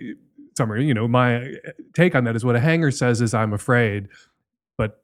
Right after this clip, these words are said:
the pill should be the symbol right now, 'cause what the pill says is, "Fuck you."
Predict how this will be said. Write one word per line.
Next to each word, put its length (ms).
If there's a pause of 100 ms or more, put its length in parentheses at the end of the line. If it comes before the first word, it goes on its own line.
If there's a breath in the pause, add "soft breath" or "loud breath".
the 100
pill 480
should 220
be 100
the 120
symbol 400
right 220
now, 240
'cause 200
what 120
the 60
pill 280
says 500 (120)
is, 200
"Fuck 280
you." 320